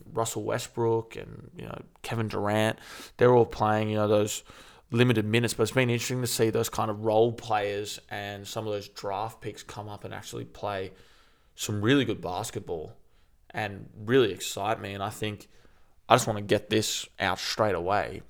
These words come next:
Cam Thomas from the Brooklyn Nets, their draft pick, is a gun. He is an absolute gun. The way that he can score, and he hasn't even played a proper, proper N B A game, is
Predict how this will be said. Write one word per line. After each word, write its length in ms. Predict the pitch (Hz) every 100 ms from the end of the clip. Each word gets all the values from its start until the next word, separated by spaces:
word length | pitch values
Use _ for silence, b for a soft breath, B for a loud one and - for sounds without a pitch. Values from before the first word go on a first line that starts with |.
| -
Cam 320 | - 113 131
Thomas 420 | 135 123 113 107 -
from 380 | - 107 101 -
the 80 | 101
Brooklyn 440 | 117 107 104 101
Nets, 480 | 101 123 - - - -
their 160 | 107
draft 520 | 107 - 107 98 110 -
pick, 340 | 135 175 - _ -
is 280 | 110 110 -
a 180 | - 101
gun. 480 | 98 - 110 87 - - _ _ _
He 240 | - 127
is 120 | 139 123
an 120 | 117
absolute 480 | 101 104 110 107 101
gun. 260 | 95 90 90
The 60 |
way 260 | 104 110 123
that 120 | 123
he 100 | 120
can 140 | 113
score, 720 | 104 - - 113 113 151 180 B B B B B
and 100 | -
he 80 | 110
hasn't 280 | 113 120 127
even 180 | 110 107
played 600 | - 110 110 107 117 117
a 220 | 107 104 104 -
proper, 300 | - 127 104
proper 600 | 98 - 107 104 - 104 113 - _ -
N 200 | 117 113
B 160 | 110
A 160 | 107 104
game, 480 | 104 107 104 104 151 B B B
is 180 | - 131